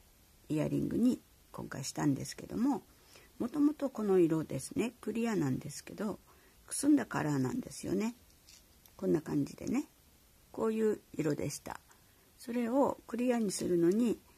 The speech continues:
えっと、今私がレジンをやってる、練習してるので、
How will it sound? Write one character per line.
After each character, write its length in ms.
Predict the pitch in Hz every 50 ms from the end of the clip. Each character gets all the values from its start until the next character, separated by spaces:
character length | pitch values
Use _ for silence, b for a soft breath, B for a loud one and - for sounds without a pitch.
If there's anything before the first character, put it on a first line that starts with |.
| b b b _ _
え 80 | - 151
っ 40 | - -
と、 240 | - - - - - -
今 240 | 214 254 247 214
私 340 | 180 196 196 190 196 196 -
が 140 | 208 170 156
レ 140 | 151 160 160
ジ 180 | 160 165 170
ン 120 | 165 160 151
を 80 | 143 143 - -
や 120 | - - 143
っ 20 |
て 280 | - - _ - 147 143
る、 180 | 151 - - - -
練 160 | - 151 151
習 160 | 143 - - -
し 60 | -
て 140 | - 143 143
る 80 | -
の 160 | - - 165
で、 280 | 180 214 247 247 - -